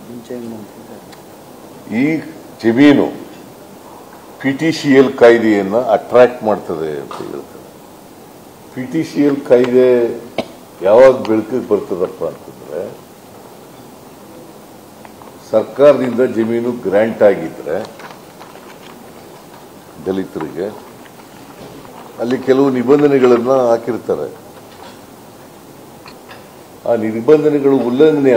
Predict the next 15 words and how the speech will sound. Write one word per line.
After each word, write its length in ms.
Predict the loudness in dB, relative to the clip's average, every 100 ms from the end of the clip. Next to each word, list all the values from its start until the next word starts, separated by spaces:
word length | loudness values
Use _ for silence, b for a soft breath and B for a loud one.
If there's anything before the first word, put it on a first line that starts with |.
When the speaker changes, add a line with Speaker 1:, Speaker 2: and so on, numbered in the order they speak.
| 2
Speaker 2:
ಆಗಿದ್ರೆ, 440 | -4 -10 -8 -6 -6 -12 -20 -20 -20 -20 -20 -20 -20 -20 -20 -20 -20 -8
grant 460 | 2 4 4 2 4 4
ಆಗಿ 260 | 4 -4 -6 -6 -6
ನಿಬಂಧನೆಗಳು 600 | -4 -2 -2 -4 -4 -4 -4
ಉಲ್ಲಂಘನೆ 440 | -4 -4 -4 -4 -4
ಆಗಿದ್ರೆ 640 | -6 -8 -4 -4 -4 -10 -18 -20 -20 -20 -20 -20 -20 -20 -20 -20 -20 -20 -18 -10
ಪಿ 100 | -8
ಟಿ 80 | -6 -6
ಸಿ 100 | -2 -2
ಎಲ್ 180 | -2 2
ಕಾಯ್ದೆ 360 | 2 2 0 -2 -4 -8 -16 -20 -20 -20 -20 -20 -20 -20 -20 -20 -12 -10
attract 400 | -2 -2 0 -2
ಆಗುತ್ತೆ. 400 | -2 -4 -14 -16 -20 -20 -20 -20 -20 -20 -20 -20 -20 -20 -20 -20 -20 -20 -20 -20 -20 -20 -20 -20 -20 -20 -20 -14
ಇಲ್ಲಿ 340 | -10 0 2 4 2 -4 -10 -20 -20 -20 -20 -20 -20 -20 -20 -20 -20 -12
ಇದು 220 | -6 -2